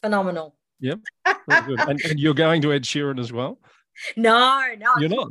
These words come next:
Speaker 2: Oh.
Speaker 1: That, damn. But yeah, Sting, Sting is one of my favourites. And, uh,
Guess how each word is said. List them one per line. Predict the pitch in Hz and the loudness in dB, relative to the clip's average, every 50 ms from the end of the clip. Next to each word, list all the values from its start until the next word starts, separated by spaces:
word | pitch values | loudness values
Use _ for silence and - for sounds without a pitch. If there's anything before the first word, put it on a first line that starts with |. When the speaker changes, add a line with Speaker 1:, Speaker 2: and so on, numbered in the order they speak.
| - - | -8 -6
Speaker 2:
Oh. | 160 240 330 311 160 131 104 92 | -6 -4 -4 -4 -4 -4 -4 -2
Speaker 1:
That, | 196 240 262 - _ _ _ _ - | -2 -2 -2 -2 _ _ _ _ -18
damn. | - - 269 277 285 247 208 180 - - _ - - - - | -14 -10 -6 -2 -2 -2 -2 -4 -6 -12 _ -20 -20 -2 2
But | 254 240 - - | 2 2 4 2
yeah, | 233 226 220 208 214 208 | 2 0 2 2 0 -2
Sting, | 208 - - 302 294 269 254 240 220 214 | -4 -8 -6 -4 -4 -2 -2 -4 -4 -6
Sting | - - - 247 233 | -8 -8 -6 -4 -4
is | 226 190 | -4 -4
one | 202 196 190 | -4 -4 -4
of | 180 | -6
my | 170 | -6
favourites. | 165 - 180 170 165 160 165 165 147 - - 190 | -6 -4 -4 -4 -2 -4 -4 -8 -10 -10 -12 -12
And, | 175 170 165 165 170 160 | -10 -12 -12 -14 -12 -6
uh, | 170 175 170 170 170 165 | -4 -2 -2 -2 -2 -4